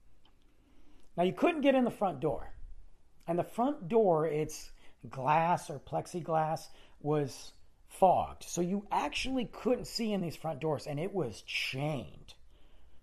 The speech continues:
I mean, they spent time chaining these, which kinda didn't make sense 'cause you could just go around to a window, but they definitely didn't want you going in that front door.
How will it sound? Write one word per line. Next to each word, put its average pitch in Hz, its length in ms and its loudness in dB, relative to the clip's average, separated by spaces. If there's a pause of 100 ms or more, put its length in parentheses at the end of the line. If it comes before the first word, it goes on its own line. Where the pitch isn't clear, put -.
I 131 120 -2
mean, 135 180 -2
they 175 180 8
spent 208 400 0
time 156 460 0
chaining 120 520 -4
these, - 380 -10 (1080)
which 175 220 0
kinda 233 240 10
didn't 190 160 6
make 170 160 6
sense 202 320 2
'cause 165 160 -2
you 175 60 -2
could 156 100 -2
just 151 160 0
go 175 120 6
around 147 460 4
to 143 140 -2
a 123 40 0
window, 143 380 4
but 123 180 -4
they 196 160 8
definitely 185 560 6
didn't 147 220 -2
want 151 240 0
you 147 80 -4
going 143 280 0
in 143 80 0
that 127 180 -2
front 131 240 -6
door. 127 340 -6